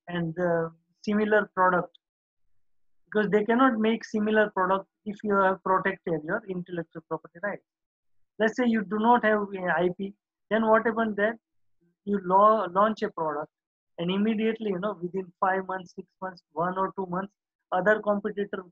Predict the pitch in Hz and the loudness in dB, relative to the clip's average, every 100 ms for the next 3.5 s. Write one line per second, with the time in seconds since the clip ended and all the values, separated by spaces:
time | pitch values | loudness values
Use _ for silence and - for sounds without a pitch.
0 | - 175 175 190 180 170 165 160 160 165 | -4 -4 -4 -8 -2 -2 -2 -6 -6 -8
1 | 165 233 196 _ _ _ _ _ _ _ | -6 -10 -10 _ _ _ _ _ _ _
2 | _ _ _ _ _ 165 180 214 233 - | _ _ _ _ _ -10 -2 0 0 -4
3 | 202 - 180 170 196 | -16 -6 -4 -4 -6